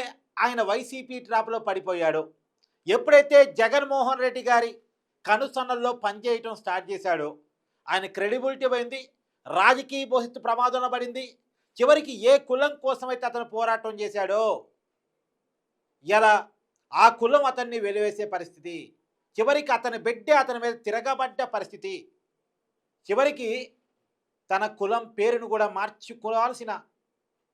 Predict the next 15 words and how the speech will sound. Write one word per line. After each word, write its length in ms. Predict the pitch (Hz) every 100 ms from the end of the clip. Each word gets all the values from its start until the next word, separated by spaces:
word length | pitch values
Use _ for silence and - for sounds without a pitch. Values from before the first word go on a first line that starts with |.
| -
పరిస్థితిలో 480 | 180 185 202 190 190 156 - _ 156
ముద్రగడ 280 | 180 190 175
పద్మనాభం 320 | 165 165 160 156
గారు 100 | 156
పడ్డారు, 320 | 147 160 180 226
మార్చుకున్నారు. 640 | 165 147 165 143 135 131 _ _ _ _ _ _ _ _ _ _ _ _ 175
ఇలా 100 | 240
ఉన్న 100 | 262
ఒక 80 | 233 202
దురదృష్టకరం. 580 | 226 247 240 233 220 214 _ _ _ _ _ _ _ _ -
సరే, 160 | 269 247 _ _ _ _
ఏది 260 | 165 262 262 254
ఏమైనా 300 | 233 226 233 247 -
సుదీర్ఘకాల 640 | 214 220 277 262 247 233 226 190
రాజకీయ 440 | 196 220 240 226